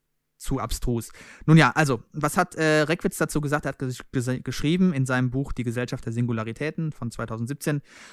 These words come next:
"Authentizität ist damit in der sozialen und erst recht der ökonomischen Welt immer eine Authentizitätsperformance als eine solche zu an-, und als, als, und als eine solche zu analysieren.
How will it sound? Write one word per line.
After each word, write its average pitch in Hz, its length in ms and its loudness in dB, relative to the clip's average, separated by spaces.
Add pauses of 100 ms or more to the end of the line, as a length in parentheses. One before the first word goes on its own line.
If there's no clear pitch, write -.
(180)
"Authentizität 196 920 4
ist - 300 -6
damit 170 340 6
in 151 140 0
der 135 120 0
sozialen 156 560 0
und 143 180 -4
erst 131 240 -6
recht 170 180 -6
der - 100 -6
ökonomischen 139 680 6
Welt 120 400 -4
immer 185 360 10
eine 143 380 2
Authentizitätsperformance 143 1800 0 (180)
als - 200 -8
eine 131 200 0
solche 147 380 2
zu - 140 -6
an-, 123 160 -4
und 175 160 2
als, 143 180 -8
als, 139 260 -6 (240)
und 190 300 4
als 143 200 -4
eine 131 180 0
solche 143 260 0
zu - 100 -8
analysieren. 123 540 -2